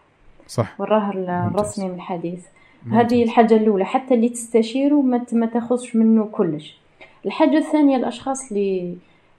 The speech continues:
Speaker 2: اللي ما تستشيرهمش، آه، حتى في خلوتك، كي تكون قاعد وحدك وما تستشيرهمش، هما المجتمع. لأنه
Speaker 1: مم.
Speaker 2: الإنسان شاء أم أبى يتأثر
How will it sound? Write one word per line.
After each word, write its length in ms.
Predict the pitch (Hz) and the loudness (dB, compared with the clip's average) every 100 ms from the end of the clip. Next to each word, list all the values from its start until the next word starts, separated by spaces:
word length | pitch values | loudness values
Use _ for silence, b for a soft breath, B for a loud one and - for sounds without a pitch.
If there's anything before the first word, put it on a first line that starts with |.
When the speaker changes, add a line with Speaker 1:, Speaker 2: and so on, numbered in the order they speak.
| - | -10
Speaker 2:
اللي 280 | 175 190 185 | -4 -4 -2
ما 120 | 202 | -4
تستشيرهمش، 1120 | 208 - 214 214 226 220 269 294 294 - - | -6 -4 -4 0 -2 2 2 2 0 -12 -6
آه، 260 | 175 165 - | -4 -4 -8
حتى 520 | - 247 240 220 202 | -8 -8 -4 -2 -2
في 160 | 196 202 | -4 -8
خلوتك، 520 | - 180 180 180 - | -6 -6 -6 -8 -8
كي 100 | 226 | -10
تكون 300 | 226 - 196 | -8 -8 -4
قاعد 280 | 233 214 208 | -2 -2 -4
وحدك 380 | 240 233 311 262 | -6 -4 -4 -2
وما 120 | 233 | -4
تستشيرهمش، 600 | 226 - 220 226 247 277 226 | -6 -8 -4 -2 -2 -2 0
هما 140 | 226 | 0
المجتمع. 540 | 214 226 - 190 175 165 _ _ _ b b b | 0 -4 -4 -8 -8 -10 _ _ _ b b b
لأنه 480 | 220 240 320 392 311 | 0 4 4 4 4
Speaker 1:
مم. 60 | 226 | 2
Speaker 2:
الإنسان 680 | 208 254 247 - 262 233 208 | 0 0 -2 0 -2 0 -2
شاء 480 | - 254 - - | -4 -6 -4 -6
أم 100 | 202 - | -8 -4
أبى 640 | 220 202 254 254 214 - 160 | -4 -2 -2 -2 -4 -4 -6
يتأثر 640 | 226 - 262 262 - 196 | -6 -2 -4 -2 -2 -2